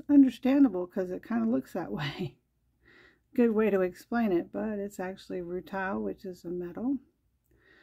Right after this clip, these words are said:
sometimes copper colored, or in this case, gold colored.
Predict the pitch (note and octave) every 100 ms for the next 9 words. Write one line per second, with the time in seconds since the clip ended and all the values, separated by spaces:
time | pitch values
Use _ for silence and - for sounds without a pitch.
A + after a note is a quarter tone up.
0 | - _ _ - G3 F3+ F3 E3 E3 -
1 | - G3 G3 G3+ - - G3+ G3+ A3+ D4
2 | B3 - _ - _ F3+ F3 F3 E3+ G#3
3 | _ _ _ - F#3 G3+ - F3+ F3 D#3+
4 | _ _ _ _ _ _ _ G3+ G3 G#3
5 | G#3 G#3+ G#3 A3 D#4